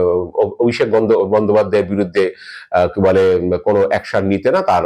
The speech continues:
রাজনৈতিক ভবিষ্যৎ রয়েছে, তাকে যেন ডিস্টার্ব না করা হয়। একইভাবে তিনি বলেছিলেন যে,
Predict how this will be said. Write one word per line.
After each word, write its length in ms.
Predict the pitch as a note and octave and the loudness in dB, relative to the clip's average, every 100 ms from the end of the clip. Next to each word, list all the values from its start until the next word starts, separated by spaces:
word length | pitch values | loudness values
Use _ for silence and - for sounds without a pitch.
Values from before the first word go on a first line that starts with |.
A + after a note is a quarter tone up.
| - E2+ | 0 0
রাজনৈতিক 420 | F2+ E2+ F#2 F2+ | 0 0 -4 -4
ভবিষ্যৎ 380 | F2 F2 - F2 - | -4 -4 -2 -4 0
রয়েছে, 360 | F#2+ F#2+ E3+ - F#2 | 0 0 -2 0 0
তাকে 240 | E2 G2 | 0 0
যেন 180 | F#2 F#2 | 0 0
ডিস্টার্ব 400 | F#2 - - F2 | -2 -2 -2 0
না 140 | F2+ | -2
করা 260 | F2+ F#2 F#2 | 0 0 2
হয়। 260 | F2+ F2 E2 - - - - - | 2 2 0 -6 -20 -20 -14 -2
একইভাবে 600 | B2+ D3+ B2 C3+ C3 B2 | 0 2 2 2 2 2
তিনি 240 | B2 A#2+ | 2 2
বলেছিলেন 460 | A2 A2 A2+ F3 F3 | 2 2 2 0 0
যে, 300 | A2 G2+ | 2 2